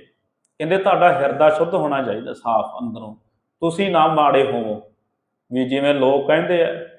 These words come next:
ਲੋਕ ਤਾਂ ਆਪਦੇ ਮੁਤਾਬਕ ਆਪਦਾ ਅੰਦਾਜ਼ਾ ਲਾਉਂਦੇ ਆ ਨਾ। ਜੇ, ਜੇ ਆਪ ਠੱਗੀਆਂ ਕਰਦੇ ਆ, ਬੇਈਮਾਨੀ ਕਰਦੇ ਆ, ਉਹੋ ਜਿਹੇ ਦੂਜੇ ਨੂੰ ਬਣਾ ਦਿੰਦੇ ਆ ਬਸ। ਕਿਉਂਕਿ ਮਨੁੱਖ, ਮਨੁੱਖ ਨੂੰ ਉਵੇਂ ਸਮਝਦਾ ਹੈ ਵੀ ਜਿਵੇਂ ਅਸੀਂ ਆਪ ਹੈ। ਖੁਦ ਆਪ ਹੁੰਦੇ ਆ ਨਾ,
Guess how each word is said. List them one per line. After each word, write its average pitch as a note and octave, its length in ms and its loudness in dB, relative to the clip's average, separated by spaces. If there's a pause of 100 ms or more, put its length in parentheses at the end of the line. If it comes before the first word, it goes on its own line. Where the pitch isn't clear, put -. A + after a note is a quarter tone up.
(160)
ਲੋਕ C#3+ 320 2
ਤਾਂ D#3+ 200 4
ਆਪਦੇ D#3 240 4
ਮੁਤਾਬਕ C3+ 600 4
ਆਪਦਾ D3 340 2
ਅੰਦਾਜ਼ਾ C3 340 0
ਲਾਉਂਦੇ A2+ 300 -4
ਆ A2+ 40 -6
ਨਾ। F3 280 -10 (420)
ਜੇ, C#3 220 2
ਜੇ F3 140 2
ਆਪ D3+ 500 4
ਠੱਗੀਆਂ C#3+ 460 -4
ਕਰਦੇ C#3+ 320 0
ਆ, C#3+ 100 4
ਬੇਈਮਾਨੀ C3+ 580 0
ਕਰਦੇ C3 420 0
ਆ, A2 140 -4 (420)
ਉਹੋ D3 200 0
ਜਿਹੇ C3+ 160 -2
ਦੂਜੇ G#2+ 260 -8
ਨੂੰ B2+ 140 -8
ਬਣਾ C3+ 260 -4
ਦਿੰਦੇ A#2+ 160 -12
ਆ - 20 -14
ਬਸ। - 160 -14 (680)
ਕਿਉਂਕਿ D#3 240 -2
ਮਨੁੱਖ, D3 460 2
ਮਨੁੱਖ D3+ 540 0
ਨੂੰ E3 240 2
ਉਵੇਂ F3 180 0
ਸਮਝਦਾ D#3+ 420 2
ਹੈ - 280 2 (300)
ਵੀ D3+ 100 -6
ਜਿਵੇਂ D3+ 520 -2 (380)
ਅਸੀਂ B2+ 240 -6
ਆਪ A2 340 -2
ਹੈ। A2+ 200 -18 (480)
ਖੁਦ D#3 200 2
ਆਪ E3 280 4
ਹੁੰਦੇ E3 200 -4
ਆ E3+ 80 -2
ਨਾ, A3 340 -6